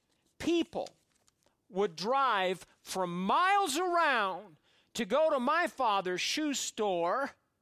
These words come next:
so he could wait on their kids and fit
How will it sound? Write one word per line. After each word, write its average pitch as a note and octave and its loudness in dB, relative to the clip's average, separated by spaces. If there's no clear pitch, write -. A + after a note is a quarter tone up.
so C#4+ 2
he G4 4
could A3 -2
wait E4+ 2
on B3+ 0
their A#3+ 0
kids C4 -4
and G3 -6
fit C#4 -2